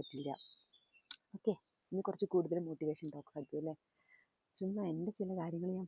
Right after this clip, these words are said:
പറഞ്ഞു എന്നേ ഉള്ളേ. അപ്പോൾ എന്താ പറയുക, ഇന്നത്തെ വ്ലോഗ് ഞാൻ ഇവിടെ വെച്ച് അവസാനിപ്പിക്കുകയാണ്. കുറേ ബോറടിപ്പിച്ചോ എന്തോ. അപ്പോൾ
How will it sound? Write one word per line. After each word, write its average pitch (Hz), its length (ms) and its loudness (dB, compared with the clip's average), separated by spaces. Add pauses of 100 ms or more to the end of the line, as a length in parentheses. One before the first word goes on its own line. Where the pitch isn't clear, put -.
പറഞ്ഞു 165 260 -2
എന്നേ 180 200 4
ഉള്ളേ. 190 160 8 (1000)
അപ്പോൾ 285 300 6 (280)
എന്താ 208 240 10
പറയുക, 180 300 6 (640)
ഇന്നത്തെ 208 320 8
വ്ലോഗ് 185 320 10
ഞാൻ 190 180 0
ഇവിടെ 175 180 2
വെച്ച് 180 220 0
അവസാനിപ്പിക്കുകയാണ്. 175 760 -2 (680)
കുറേ 175 240 4 (540)
ബോറടിപ്പിച്ചോ 185 680 2
എന്തോ. 156 180 4 (920)
അപ്പോൾ 285 180 -2